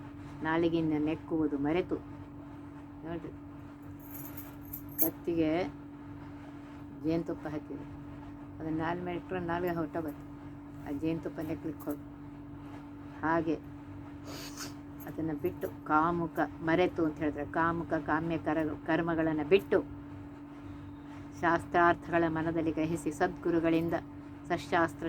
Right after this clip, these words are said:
ಶ್ರವಣವನ್ನ ಮಾಡಿ ಅದನ್ನ ಮನದಿಂದ ಗ್ರಹಣ ಮಾಡಿ ದಾರ್ಢ್ಯದಿಂದ ಜ್ಞಾನವನ್ನು ಹೊಂದಿ. ಹರಿಯೇ ಸರ್ವೋತ್ತಮನಾಗಿದ್ದಾನೆ,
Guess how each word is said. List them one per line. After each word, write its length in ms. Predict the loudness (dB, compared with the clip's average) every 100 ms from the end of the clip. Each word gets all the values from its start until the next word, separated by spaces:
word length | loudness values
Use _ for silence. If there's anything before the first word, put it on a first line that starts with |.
| -2
ಶ್ರವಣವನ್ನ 560 | 0 2 0 0 0
ಮಾಡಿ 340 | 2 4 6 6 4 -8 -12 -12 -12 -12 -12 -12 -12 -12 -12 -2
ಅದನ್ನ 240 | 4 6 6
ಮನದಿಂದ 640 | 4 4 4 4 4 4 2 2
ಗ್ರಹಣ 260 | 4 4 4
ಮಾಡಿ 320 | 4 4 2 -2 -10 -14 -14 -14 -12 -12 -12 4
ದಾರ್ಢ್ಯದಿಂದ 720 | 8 8 6 2 4 6 6 4 0 -8 -12 -2
ಜ್ಞಾನವನ್ನು 600 | 4 6 4 2 0 -2
ಹೊಂದಿ. 300 | -4 -8 -8 -12 -12 -12 -12 -14 -14 -12 -12 -12 -4
ಹರಿಯೇ 280 | 4 8 10 10
ಸರ್ವೋತ್ತಮನಾಗಿದ್ದಾನೆ, 1300 | 8 6 6 6 6 2 4 4 4 2 4 6 6